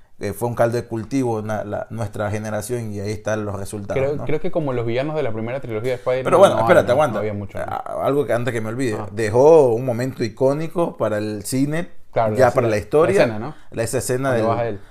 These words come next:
Speaker 1: de que, que fue haber sido recontra incómoda porque aparte le metieron más dramatismo mete-, metiéndole
Speaker 2: Con la
Speaker 1: ahí una
Speaker 2: lluvia, sí,
Speaker 1: lluvia,
Speaker 2: es buena, es buena esa
Speaker 1: ¿no?
Speaker 2: escena, me gusta.
Speaker 1: Entonces, para, me imagino
Speaker 2: Uh.
Speaker 1: que para to-, eh, Tobey Maguire haber sido demasiado difícil porque se le había metido agua por la nariz,
Speaker 2: Claro.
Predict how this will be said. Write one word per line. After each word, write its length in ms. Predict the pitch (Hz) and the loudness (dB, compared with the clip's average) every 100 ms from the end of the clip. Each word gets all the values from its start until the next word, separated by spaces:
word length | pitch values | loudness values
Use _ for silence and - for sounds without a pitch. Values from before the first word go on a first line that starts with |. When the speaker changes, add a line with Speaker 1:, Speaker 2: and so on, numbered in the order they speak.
| - - | -14 -8
Speaker 1:
de 200 | 104 95 | -8 -6
que, 120 | 104 | -6
que 80 | 98 | -4
fue 160 | 113 | 0
haber 220 | 113 113 107 | 2 2 -2
sido 200 | 113 101 | -2 -2
recontra 500 | 110 104 131 110 120 | -4 0 0 0 -4
incómoda 500 | 120 135 127 120 107 | 2 2 4 2 2
porque 220 | 110 110 | -2 -2
aparte 320 | 113 120 113 | 0 0 -2
le 100 | 110 | -4
metieron 340 | 110 104 117 117 | -6 -4 -4 0
más 160 | 131 | 2
dramatismo 540 | 135 123 117 127 127 120 | 2 0 -2 -2 -2 -2
mete-, 300 | 110 113 110 | -4 -4 -6
metiéndole 500 | 107 180 120 113 110 | -8 -8 -4 -2 0
Speaker 2:
Con 120 | 127 | 2
la 60 | |
Speaker 1:
ahí 60 | 127 | 4
una 40 | 165 | 6
Speaker 2:
lluvia, 80 | |
sí, 80 | 156 | 4
Speaker 1:
lluvia, 220 | 131 131 131 | 4 2 4
Speaker 2:
es 40 | |
buena, 200 | 131 120 | 2 0
es 60 | 117 | -2
buena 160 | 107 | -4
esa 80 | 101 | -4
Speaker 1:
¿no? 80 | 113 | -2
Speaker 2:
escena, 180 | 127 113 | -2 -2
me 60 | |
gusta. 160 | 110 113 | -2 -2
Speaker 1:
Entonces, 460 | 117 117 113 107 98 | -6 -2 -2 -2 -2
para, 460 | 110 107 104 92 104 | 0 0 0 -2 -6
me 100 | 110 | -6
imagino 300 | 110 117 135 | -2 0 0
Speaker 2:
Uh. 20 | |
Speaker 1:
que 140 | 123 | 0
para 340 | 104 110 104 104 | 0 0 -2 -2
to-, 180 | 127 131 | -4 -2
eh, 100 | 110 | -4
Tobey 220 | 123 131 | -2 -2
Maguire 340 | 117 135 131 | 0 0 2
haber 180 | 110 110 | 0 -2
sido 240 | 104 104 104 | -4 -6 -6
demasiado 560 | 110 107 104 120 117 | -6 -6 -6 0 0
difícil 360 | 110 104 123 117 | 0 -4 -4 -4
porque 220 | 98 101 | -8 -12
se 100 | 135 | -10
le 80 | 95 | -6
había 180 | 104 123 | -4 -2
metido 360 | 117 107 110 | -4 -6 0
agua 260 | 110 117 107 | 2 2 0
por 100 | 107 | -4
la 120 | 104 | -8
nariz, 580 | 104 113 135 131 127 123 | -6 -2 -2 -2 -2 -2
Speaker 2:
Claro. 240 | 127 101 | -2 -2